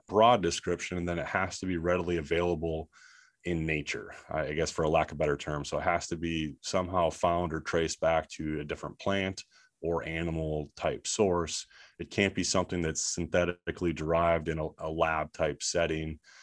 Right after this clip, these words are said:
Um, that's where we start to transition into other types of performance enhancing substances or performance enhancing agents, but these are drug compounds, these are pharmaceuticals.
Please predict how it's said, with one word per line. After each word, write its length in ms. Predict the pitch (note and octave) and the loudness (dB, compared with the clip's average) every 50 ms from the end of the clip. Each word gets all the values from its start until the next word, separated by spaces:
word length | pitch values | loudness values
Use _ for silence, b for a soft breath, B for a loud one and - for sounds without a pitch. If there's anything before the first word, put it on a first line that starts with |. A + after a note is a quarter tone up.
| B B B - | B B B -12
Um, 260 | - D#2 D#2 D#2 D2+ | -8 -6 -6 -4 2
that's 280 | D#2 F2 F2 F2 - - | 6 6 6 6 4 4
where 140 | F2+ E2+ E2 | 4 4 4
we 320 | E2 E2+ E2 E2 E2 D#2+ | 4 2 0 0 0 -2
start 280 | D#2 - - F2+ E2 D#2 | -2 0 0 0 0 0
to 80 | E2 | -2
transition 680 | D#2 - - F2 E2 D2+ D2 F2 F2 - - - E2 D#2+ | -4 -2 0 0 0 0 0 0 0 0 -2 -2 -2 -2
into 460 | D#2+ D#2+ D#2 - - D#2 D2+ D#2 D#2 - _ _ _ - | -2 -4 -4 -2 -2 -2 -2 -2 -4 -8 _ _ _ 2
other 340 | G2+ G#2+ G#2 G2 G2+ F2+ F2 | 4 4 4 6 4 2 2
types 400 | - - F#2 F2 F2 - - - | 4 4 4 4 4 2 -2 0
of 260 | E2+ E2 D#2+ D#2 D2+ - - - | 0 0 0 -2 -4 -10 -14 -2
performance 600 | - F2 - - G2 F#2+ F#2 F#2 F2 E2+ E2 - | -2 -2 0 2 2 4 4 4 4 2 2 0
enhancing 480 | E2+ D#2+ F2+ F2+ F2+ F2 - - D#2+ D#2 | -2 0 0 0 0 0 0 -2 -4 -4
substances 680 | - - F#2+ F#2 F2+ - F2+ E2+ D#2+ F2+ F#2 F2+ E2+ | 0 2 4 4 4 2 -4 -4 -2 -2 -2 0 0
or 120 | F2 E2 D2 | -2 -2 -4
performance 500 | - - D2+ - - F2+ E2+ E2 - - | -6 -10 -8 -4 -2 -2 -2 -2 -4 -6
enhancing 500 | D#2+ D#2 F2+ F2 F2 E2 - E2 D#2 D2 - | -8 -6 -4 -4 -4 -4 -4 -6 -6 -4 -2
agents, 480 | - E2+ F2+ F2 F2+ F#2 F2+ F2+ - - - | -2 -2 0 0 0 -2 -2 -2 -4 -2 -2
but 140 | E2 D2+ - | -2 0 2
these 240 | F#2+ F#2+ F#2+ E2+ E2+ | 2 2 4 6 6
are 320 | E2 D#2+ D#2+ D#2+ D#2 D2 | 6 6 4 2 0 -2
drug 480 | - - E2+ F2 F2 F2+ E2+ E2+ D#2+ D#2 | -4 -4 0 2 4 4 2 2 -2 -4
compounds, 680 | - F2 E2 D#2+ D#2+ D#2 - E2+ E2 E2 E2 D#2+ D2+ | -2 -2 0 0 -2 0 0 0 2 2 0 -2 -2
these 160 | F2 F2 D#2 | -4 -2 -2
are 80 | D#2+ D2+ | -4 -4
pharmaceuticals. 1080 | - - F2+ E2+ E2 E2 D#2 - - F2+ F2 E2+ E2 - - E2 E2 E2 D#2+ C#2+ - | -2 0 0 0 0 0 -2 -2 0 0 0 0 -2 -2 -2 -2 -2 -2 -2 -4 -8